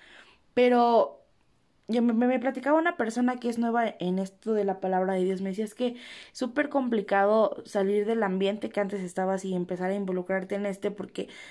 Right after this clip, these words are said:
pues, tu vida siempre ha sido allá afuera, en el mundo, ¿no?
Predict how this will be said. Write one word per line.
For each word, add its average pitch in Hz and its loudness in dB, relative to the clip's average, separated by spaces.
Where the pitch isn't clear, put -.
pues, 208 -2
tu 220 0
vida 233 4
siempre 233 0
ha 233 2
sido 226 0
allá 214 0
afuera, 262 0
en 196 -2
el 190 2
mundo, 233 2
¿no? 262 -4